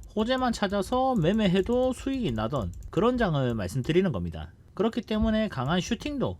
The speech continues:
예상을 해볼 수 있으니까 충분히 홀딩을 해보셔도 좋고요. 근데 솔직히 이것만 말씀드리는 것보다 지금 차트 상태가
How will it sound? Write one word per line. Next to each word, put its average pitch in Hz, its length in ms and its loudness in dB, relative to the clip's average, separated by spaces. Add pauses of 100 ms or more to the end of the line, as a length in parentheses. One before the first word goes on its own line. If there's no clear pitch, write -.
예상을 160 360 0
해볼 170 220 0
수 160 140 -4
있으니까 131 600 -2 (200)
충분히 196 640 0
홀딩을 226 560 -2
해보셔도 160 400 -2
좋고요. 110 420 -2 (220)
근데 247 180 0
솔직히 185 380 -2
이것만 240 480 2
말씀드리는 156 580 -2
것보다 147 380 -4
지금 131 400 -8
차트 - 360 -6
상태가 190 680 -4